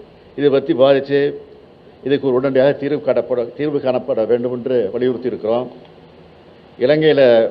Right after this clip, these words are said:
புதிய அரசு அமைஞ்சிருக்கு. புதிய அதிபர்கிட்ட இந்த கோரிக்கையை இந்திய ஒன்றிய அரசு வைக்கணும்னு வலியுறுத்தி இருக்கிறேன். இந்த மூணு முக்கிய கோரிக்கைகளையும் கவனமாக கேட்டுக்கிட்ட மாண்புமிகு பிரதமர் அவர்கள் இது பத்தி விரைவாக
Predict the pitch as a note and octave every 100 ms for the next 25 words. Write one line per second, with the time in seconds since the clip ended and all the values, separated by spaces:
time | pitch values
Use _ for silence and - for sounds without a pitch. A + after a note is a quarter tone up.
0 | - - C3 D3 B2+ B2 A2+ A#2+ A#2+ A2
1 | B2 B2 - - - - - - - -
2 | - - - - C#3 E3 C3+ C#3 C#3 C3
3 | G#2+ A#2+ A2+ G#2+ A2+ A2+ C3+ C#3+ C#3 B2+
4 | B2+ A2+ E2+ - - - - A#2+ C#3+ D3
5 | B2+ B2 C#3 A#2+ A2 A#2 A#2 A2+ G#2+ A2
6 | A#2 G#2+ G#2+ - G#2+ A2 A2 - - -
7 | - - - - - - - C3 A#2 D#3
8 | F3 C#3+ B2 E3 D3 A#2 B2+ B2+ A#2+ C3
9 | A2 B2+ B2+ C3 B2 A#2 A2+ A#2 G#2+ A2+
10 | B2 B2 A#2 A#2 A2 A2+ C3 G#2+ - -
11 | - - - - - - - - C#3+ C3+
12 | C3+ C3 C3 C3